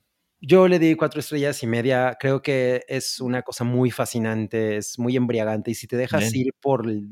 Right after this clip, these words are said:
Speaker 1: el drama, aunque no sea, eh, accurate, ¿no? Aunque
Speaker 2: Ujú.
Speaker 1: es, es una pinche bonitada.
Speaker 2: Bien,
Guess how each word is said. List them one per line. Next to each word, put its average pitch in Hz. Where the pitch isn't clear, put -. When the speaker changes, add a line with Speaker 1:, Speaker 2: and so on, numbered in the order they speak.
Speaker 1:
el 107
drama, 117
aunque 110
no 117
sea, 120
eh, 117
accurate, 131
¿no? 120
Aunque 117
Speaker 2:
Ujú. 131
Speaker 1:
es, -
es 147
una 123
pinche 120
bonitada. 107
Speaker 2:
Bien, 123